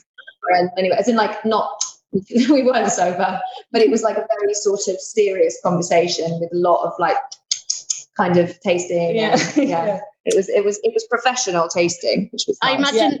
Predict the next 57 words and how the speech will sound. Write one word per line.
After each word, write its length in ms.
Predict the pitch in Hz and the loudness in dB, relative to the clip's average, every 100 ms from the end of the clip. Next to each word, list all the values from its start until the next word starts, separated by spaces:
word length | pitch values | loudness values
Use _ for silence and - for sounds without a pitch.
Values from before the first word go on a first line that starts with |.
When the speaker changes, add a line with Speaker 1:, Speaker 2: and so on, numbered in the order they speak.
| - | -4
Speaker 3:
did 180 | 302 302 | -4 0
the 120 | 294 | 0
notes 420 | 294 294 277 - - | 2 0 -2 -8 -6
become 260 | 277 269 | -2 2
a 40 | 254 | 2
little 300 | 247 254 262 | 0 -2 -4
bit 200 | 240 226 | -2 0
less 240 | 226 226 | 0 -2
legible 500 | 240 226 - - 208 | 0 0 0 -2 0
as, 200 | 208 - - 202 | 0 -4 -2 0
as 180 | 196 | 0
time 280 | - 226 208 | -4 -2 -2
went 140 | 208 196 | -2 -4
on? 180 | 190 190 | -4 2
Speaker 1:
Yes. 720 | 269 285 247 220 196 190 - | 4 4 2 2 0 -2 -2
Yeah, 180 | 240 233 | -2 0
there 120 | 247 | 0
was 100 | 247 | -2
a 60 | 240 | -2
Speaker 2:
Definitely. 300 | 208 247 240 | -2 -2 0
Speaker 1:
blending 680 | 240 226 226 147 156 175 190 | 0 -2 0 -2 -2 -4 -4
Speaker 2:
It 40 | 247 | -2
was 140 | 240 | 0
Speaker 1:
of 80 | 190 | 0
Speaker 2:
like, 100 | - | -2
Speaker 1:
blends. 440 | 185 - 294 - 269 _ | 0 2 0 -2 -8 _
Speaker 2:
<laughs> 120 | - | 0
by 140 | 247 247 | 0 2
the 140 | 254 262 | 0 0
end 220 | 269 247 | 0 2
of 180 | 220 - | 0 0
the, 200 | 208 190 | -4 0
by 120 | 214 | 0
the 80 | 214 | 0
fourteenth 540 | 214 220 208 226 202 | 0 0 0 -2 -2
whiskey, 600 | 190 214 - 196 180 175 - 190 | -2 -2 0 0 2 -2 -8 -2
we 120 | 196 | 0
were 140 | 190 | 0
liking 360 | 196 196 196 202 | 2 2 0 -4
them 160 | 190 190 | -2 0
all 260 | 196 190 | 0 0
a 40 | 185 | 0
lot 220 | 180 180 | 0 0
more. 340 | 202 277 - - | -2 -2 -6 0
Speaker 1:
Yeah. 140 | 185 | 0
Speaker 2:
It's 60 | 165 | 0
like, 140 | 208 | 0
"No, 100 | 262 226 | 2 4
this 320 | 320 381 294 | 2 0 -4
one's 200 | 294 233 | -4 -4
really 560 | 427 480 320 330 285 196 | -2 0 2 2 2 0
good." 180 | 175 - | -2 -2
Speaker 1:
<laughs> 20 | |
This 200 | 277 - | -2 0
is 120 | 277 | -2
really 220 | 156 202 | -2 -2
good. 360 | 202 - - - | -2 -4 -8 -12